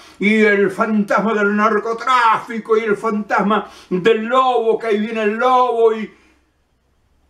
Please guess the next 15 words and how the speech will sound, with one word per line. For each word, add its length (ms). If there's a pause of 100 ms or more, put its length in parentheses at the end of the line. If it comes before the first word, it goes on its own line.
(600)
fíjense, 540 (500)
todo 360
el 100
mundo 420
ahí, 340 (1160)
en 180
eso. 400 (2250)
Y 140
ellos 340
acá, 400 (1300)
con 220
la 160
calma 480
del 220
mundo, 480